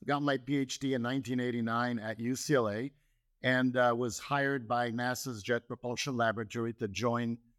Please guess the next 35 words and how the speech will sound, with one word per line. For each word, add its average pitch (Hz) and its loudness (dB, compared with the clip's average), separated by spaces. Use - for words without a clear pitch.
uh, 110 0
J 127 2
P 135 0
L 117 2
here 120 0
in 113 -2
La 113 4
Cañada, 113 0
Pasadena 117 -2
area. 104 -4
And 156 6
I've 185 4
had 175 0
a 160 4
wonderful, 143 0
exciting 127 0
thirty-two-year 139 0
career 117 -2
at 127 2
J 113 2
P 104 -4
L. 107 -2
Did 151 2
many 160 2
things, 139 0
starting 123 2
with 117 -2
avionics 120 -2
on 110 -2
that 113 0
little 135 0
Sojourner 131 0
rover 120 -2
on 110 -4
Mars, 127 2